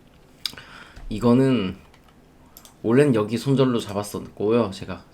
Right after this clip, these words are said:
손절로, 손절가 라인을 시가 라인 잡았었어야 했는데 술이 덜 깨서 그런지 더 매수를 해버렸어요. 그래서 오늘 이십만 원 더 들어가서 일단 평단가는 낮췄는데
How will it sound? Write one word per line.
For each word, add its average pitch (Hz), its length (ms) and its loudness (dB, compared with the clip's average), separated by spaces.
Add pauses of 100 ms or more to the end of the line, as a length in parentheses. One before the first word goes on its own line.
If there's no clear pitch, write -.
손절로, 117 520 -4
손절가 127 460 -4
라인을 98 340 0
시가 - 280 -2
라인 95 160 2
잡았었어야 101 540 -4
했는데 92 460 -8 (760)
술이 - 580 0
덜 120 160 2
깨서 120 240 2
그런지 104 480 -2
더 104 160 -2
매수를 101 380 -2
해버렸어요. 107 640 -4 (920)
그래서 120 720 -6
오늘 123 260 0
이십만 107 420 0
원 98 120 -4
더 92 180 -4
들어가서 98 720 -2
일단 117 220 -6
평단가는 175 580 -2
낮췄는데 98 760 -4